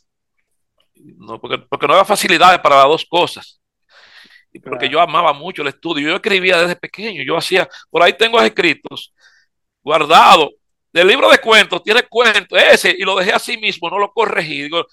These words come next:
Speaker 1: lo publiqué así, porque quería darme el gusto de hacer la co-, de publicarlo para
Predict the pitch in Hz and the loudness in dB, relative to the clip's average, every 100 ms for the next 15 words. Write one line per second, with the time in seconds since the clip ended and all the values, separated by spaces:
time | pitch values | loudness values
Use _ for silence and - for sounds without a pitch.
0 | _ - 160 175 170 160 190 202 - 143 | _ -14 -10 -6 -4 -2 -2 -2 -4 -8
1 | - _ _ _ _ - _ _ _ - | -10 _ _ _ _ -20 _ _ _ -10
2 | 147 165 165 175 202 202 185 170 214 180 | -8 -4 0 4 4 2 -2 -6 -10 -6
3 | 160 - 185 - - - 160 - 160 151 | -6 -4 -6 -6 -10 -12 -12 -12 -14 -6
4 | 180 214 240 - _ 147 147 135 | 0 0 -2 -8 _ -2 -2 -2